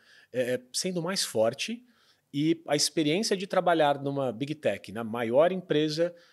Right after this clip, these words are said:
de tecnologia do ramo de nuvem no mundo,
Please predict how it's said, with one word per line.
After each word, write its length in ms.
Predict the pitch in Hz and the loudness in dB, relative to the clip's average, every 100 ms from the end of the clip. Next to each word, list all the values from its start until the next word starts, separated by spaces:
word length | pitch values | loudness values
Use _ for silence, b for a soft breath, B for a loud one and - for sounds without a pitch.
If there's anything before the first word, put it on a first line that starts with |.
| b | b
de 140 | 110 135 | -12 -2
tecnologia 760 | 151 - 151 151 131 110 127 | -2 0 0 2 0 -2 -2
do 100 | 131 | -2
ramo 260 | 117 131 147 | -4 -4 -4
de 140 | 139 | -4
nuvem 280 | 123 113 110 | -4 -4 -6
no 120 | 131 | -6
mundo, 600 | 131 147 190 165 110 95 | -4 -4 -4 -4 -4 -6